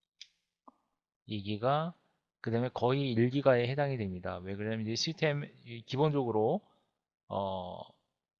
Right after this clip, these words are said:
예, 스-, 그 잡혀 있는, 어, 값이기 때문에 정확하게 삼 기가바이트가 딱 떨어지진 않아요.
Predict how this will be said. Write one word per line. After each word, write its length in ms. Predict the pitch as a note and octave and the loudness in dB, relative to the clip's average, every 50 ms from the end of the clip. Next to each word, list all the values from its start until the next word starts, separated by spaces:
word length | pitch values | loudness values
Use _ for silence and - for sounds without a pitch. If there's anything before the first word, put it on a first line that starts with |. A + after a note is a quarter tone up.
| _ _ _ _ _ _ _ _ _ _ - | _ _ _ _ _ _ _ _ _ _ -4
예, 140 | A#2 G#2+ G#2 | -2 -2 -2
스-, 180 | G2+ - - - _ _ _ | -2 -4 -10 -14 _ _ _
그 180 | - - A2+ G#2 | -8 -6 -6 -4
잡혀 340 | - - G#2+ - - C3+ C#3 | -4 -4 -4 0 2 2 4
있는, 440 | C3 B2+ A#2 A2 G#2+ A2+ C3 C#3 C#3 | 4 4 2 2 0 0 -2 -4 -4
어, 540 | A#2 G#2+ G2 F#2+ F#2 F2+ F2 F2 F2 F2+ - _ _ _ _ _ _ _ _ _ _ _ _ - | -2 -2 0 0 -2 -4 -6 -8 -12 -14 -16 _ _ _ _ _ _ _ _ _ _ _ _ -2
값이기 600 | - - G#2 - - - - C3 C3 B2 A#2 A#2 | 0 2 2 2 2 0 2 2 2 0 -2 -2
때문에 220 | - - G#2+ A2+ A2+ | -2 -2 -2 0 0
정확하게 540 | - - - C3+ D3 - - C#3+ C3+ C#3 | 0 2 4 2 4 4 4 4 4 2
삼 240 | C3+ - - F#3 F#3 | 0 0 2 2 2
기가바이트가 520 | F3+ F#3 E3+ E3+ D3+ C#3 B2 - - B2+ B2 | 4 4 2 4 4 2 2 0 0 -2 -2
딱 220 | - D3 - - | -2 -4 -4 -4
떨어지진 480 | - E3+ E3 E3 D#3 D3 C3+ B2+ C#3 D#3 | -4 -2 -2 -2 -2 -4 -4 -2 -2 0
않아요. 340 | C3+ G2+ E2+ E2 E2 E2+ | 0 0 -2 -4 -8 -10